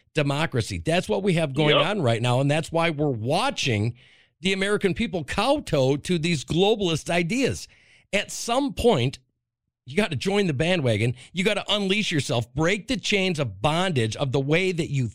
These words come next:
Speaker 1: think, and you gotta understand. Th-, think about this for a second. How many times have you seen something or heard something, and you get that feeling in your stomach like,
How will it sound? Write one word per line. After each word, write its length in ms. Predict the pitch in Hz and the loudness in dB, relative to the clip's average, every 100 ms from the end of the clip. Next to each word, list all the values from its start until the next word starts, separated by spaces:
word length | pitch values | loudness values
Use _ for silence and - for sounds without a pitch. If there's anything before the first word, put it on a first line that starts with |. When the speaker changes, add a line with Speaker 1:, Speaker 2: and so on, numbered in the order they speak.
| _ | _
Speaker 1:
think, 340 | 262 208 120 - - _ _ _ _ | -2 0 -4 -8 -18 _ _ _ _
and 140 | 175 175 | 0 2
you 80 | |
gotta 200 | 196 208 | 2 0
understand. 600 | 190 180 - 190 143 - | 2 2 0 0 2 0
Th-, 120 | - - | -2 0
think 180 | 269 | 0
about 200 | 220 156 | 2 2
this 140 | 143 147 | 2 2
for 100 | 131 | 0
a 60 | |
second. 340 | - 107 98 - - _ _ | 2 0 -2 -6 -18 _ _
How 120 | 185 | 0
many 240 | 254 311 220 | 2 2 0
times 400 | - 190 175 160 | -2 2 2 2
have 140 | 131 | 0
you 120 | 127 | 0
seen 340 | - 196 196 180 | -2 0 0 0
something 440 | 185 165 185 175 | -2 -2 0 0
or 160 | 147 120 | 0 2
heard 300 | 160 170 135 | 2 0 -2
something, 500 | 147 123 139 131 - - - _ _ - | 0 0 2 0 -2 -10 -20 _ _ -4
and 180 | 170 180 | 0 2
you 80 | 160 | 0
get 360 | 135 208 214 | 2 0 0
that 280 | 202 156 - | -2 -2 -8
feeling 320 | - 185 180 | -2 2 2
in 60 | 175 | 2
your 100 | 160 | 2
stomach 420 | - 165 165 139 | 0 0 0 0
like, 220 | 139 135 | 0 0